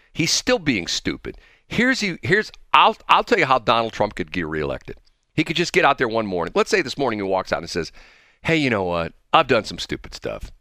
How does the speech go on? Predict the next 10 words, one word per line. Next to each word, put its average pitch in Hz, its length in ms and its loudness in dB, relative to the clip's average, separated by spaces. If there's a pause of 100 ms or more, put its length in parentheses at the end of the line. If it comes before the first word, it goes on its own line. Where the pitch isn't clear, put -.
January 135 440 2
sixth, - 420 -6 (100)
eh, 180 280 2
not 135 160 -2
my 110 120 -2
best, 82 360 -4 (280)
best 78 200 -2
moment." 60 320 -10
You 190 100 2
know, 180 220 2